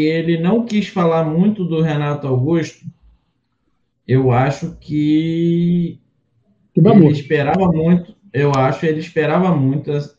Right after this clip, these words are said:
Speaker 1: é, trazer o Renato Augusto. Mas aí eu pergunto pra vocês,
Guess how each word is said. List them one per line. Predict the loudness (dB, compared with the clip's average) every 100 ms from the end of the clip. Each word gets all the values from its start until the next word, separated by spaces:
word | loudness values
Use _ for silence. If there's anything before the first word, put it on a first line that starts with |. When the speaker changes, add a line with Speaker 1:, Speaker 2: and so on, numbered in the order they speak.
| 0
Speaker 1:
é, | 0 -2 -6 -8 -8 -10 -18 _ _
trazer | -4 0 2 2 2 2
o | 2
Renato | 2 2 2 0
Augusto. | -4 -2 -4 -6 _ _ _ _ _ _ _ _ -10
Mas | -4 0 2
aí | 2 2 4
eu | 4 2
pergunto | 2 2 2 -2 -2
pra | -4 -2
vocês, | -2 -4 -8 -10 -10 -16 -20